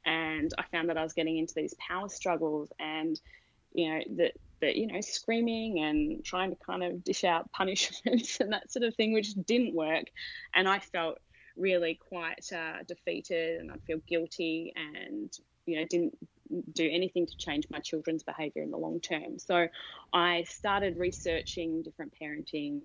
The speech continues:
you know, methods and strategies, you know, something that would, with, that felt in alignment with what I wanted to do, you know, really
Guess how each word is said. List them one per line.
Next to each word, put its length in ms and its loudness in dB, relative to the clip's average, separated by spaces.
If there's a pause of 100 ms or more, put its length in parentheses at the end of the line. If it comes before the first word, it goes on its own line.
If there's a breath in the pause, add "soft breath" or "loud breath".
you 120 -2
know, 120 -6
methods 460 2
and 160 -6
strategies, 580 2
you 60 4
know, 80 2
something 360 0
that 140 4
would, 280 4 (420 soft breath)
with, 160 4
that 200 8
felt 500 0 (180)
in 140 2
alignment 500 0
with 160 -8
what 160 -6
I 60 -4
wanted 380 -8
to 100 -6
do, 340 -2 (160)
you 140 -2
know, 100 0
really 440 2